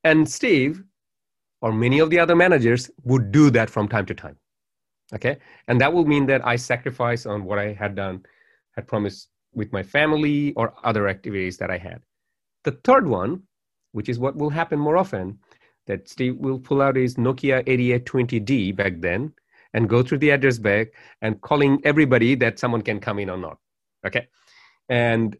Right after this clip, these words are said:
yes, there will always be that yes man who comes and saves the day, but then one week they end up doing hundred hours of work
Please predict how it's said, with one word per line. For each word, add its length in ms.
yes, 240
there 200
will 100
always 360
be 140
that 240
yes 260
man 200
who 120
comes 360
and 140
saves 280
the 100
day, 300
but 160
then 220
one 220
week 260
they 140
end 160
up 120
doing 320
hundred 280
hours 500
of 160
work 320